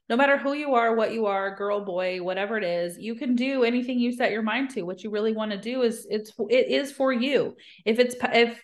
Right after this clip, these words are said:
it's your passion, that it's for you. You know, if it's, if it's dancing or car-, or carpet cleaning or,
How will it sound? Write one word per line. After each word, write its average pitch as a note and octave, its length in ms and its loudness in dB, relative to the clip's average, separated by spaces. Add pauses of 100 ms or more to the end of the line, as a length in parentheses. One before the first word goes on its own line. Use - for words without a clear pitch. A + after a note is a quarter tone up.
(120)
it's C4+ 200 2
your D4+ 120 4
passion, A#3+ 400 2
that A#3+ 140 2
it's A3 200 0
for C4+ 240 2
you. G3 340 -6 (380)
You G#3+ 120 -2
know, A3 240 4
if A3+ 120 -2
it's, F3 400 -2
if F#3 160 -6
it's F3+ 140 -6
dancing B3+ 480 4
or F3 200 0
car-, A3+ 280 2
or F#3 280 0
carpet C4 360 2
cleaning F#3 420 -4
or, F3+ 420 2